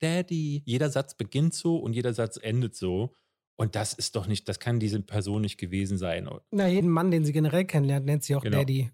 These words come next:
Speaker 2: Und, äh
Speaker 1: Genau, und, ähm, ne, das kann diese Person nicht nur gewesen sein, ähm, aber wenn man mal Marilyn Monroe dann rausnimmt und da,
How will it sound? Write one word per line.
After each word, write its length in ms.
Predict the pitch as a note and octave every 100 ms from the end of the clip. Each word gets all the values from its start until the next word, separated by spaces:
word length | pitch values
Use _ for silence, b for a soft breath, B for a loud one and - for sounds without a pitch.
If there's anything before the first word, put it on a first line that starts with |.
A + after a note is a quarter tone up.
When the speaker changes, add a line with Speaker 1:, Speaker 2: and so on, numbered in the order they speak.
| -
Speaker 2:
Und, 440 | C#3 C3 C3 C3
äh 120 | E3
Speaker 1:
Genau, 300 | - D3+ C#3
und, 280 | A#2+ A#2+ - -
ähm, 320 | A#2+ A#2 A#2+
ne, 120 | C3+
das 140 | C3
kann 200 | - C3+
diese 160 | B2+ A#2+
Person 340 | A2+ A2 B2+
nicht 180 | F3 D#3+
nur 100 | C#3+
gewesen 400 | B2+ A2+ A#2 A#2+
sein, 360 | A2+ G#2+ A#2+ - -
ähm, 340 | A2+ A2 G#2+
aber 420 | - G#2+ G#2+ G#2+ A2+
wenn 140 | A#2
man 140 | C#3+
mal 260 | A#2+ A2+ A2
Marilyn 440 | G#2 B2+ E3 C3+ G#2+
Monroe 420 | A#2+ D3+ A#2+ G2+
dann 140 | G2
rausnimmt 500 | F#2+ G#2 C3+ F#2 F2+
und 260 | G2 F#2+ -
da, 160 | G2+